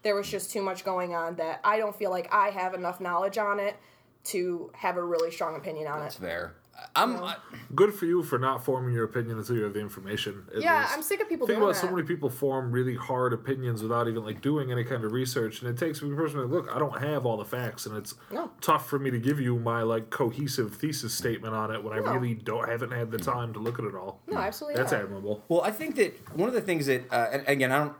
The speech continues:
Speaker 2: I'm only talking about this from a, like, an abstract standpoint. Um, I think in, I think today, more than any other time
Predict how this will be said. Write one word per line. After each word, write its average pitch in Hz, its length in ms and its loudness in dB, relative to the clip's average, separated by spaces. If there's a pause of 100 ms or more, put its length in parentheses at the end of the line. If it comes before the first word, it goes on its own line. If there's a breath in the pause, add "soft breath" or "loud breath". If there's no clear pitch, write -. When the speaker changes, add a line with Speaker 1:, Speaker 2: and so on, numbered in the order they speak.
(120)
Speaker 2:
I'm 165 100 2
only 170 180 4
talking 117 260 2
about 107 120 -2
this 104 140 -6
from 98 180 -4
a, 87 200 -6 (880)
like, 127 100 2
an 104 140 -2
abstract 101 540 -2
standpoint. 92 640 -6
Um, 92 360 -4 (280 loud breath)
I - 60 -8
think 349 220 -2
in, 156 260 -2 (140)
I 135 40 -2
think 240 200 -2
today, 120 540 0 (280)
more 123 200 2
than 117 140 0
any 113 220 2
other 107 100 2
time 98 480 -4